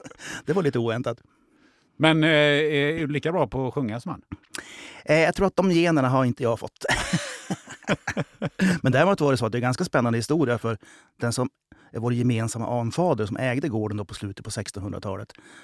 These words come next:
Speaker 1: han, eh, blev anklagad för häxeri och bränd och halshuggen. Och även hans ena son blev det.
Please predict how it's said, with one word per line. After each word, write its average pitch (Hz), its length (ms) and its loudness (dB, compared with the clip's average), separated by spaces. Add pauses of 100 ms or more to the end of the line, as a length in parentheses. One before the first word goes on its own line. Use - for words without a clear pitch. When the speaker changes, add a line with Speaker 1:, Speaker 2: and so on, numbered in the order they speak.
(140)
Speaker 1:
han, 131 320 2
eh, 117 200 0
blev 113 360 -4 (340)
anklagad 110 520 -2
för - 180 -6
häxeri 110 680 -6
och - 280 -16 (400)
bränd 113 340 -4
och - 160 -20
halshuggen. 113 500 -6 (540)
Och - 300 -18
även 113 260 0
hans 113 160 0
ena 110 260 -2
son 147 320 0
blev 76 200 -8
det. - 120 -16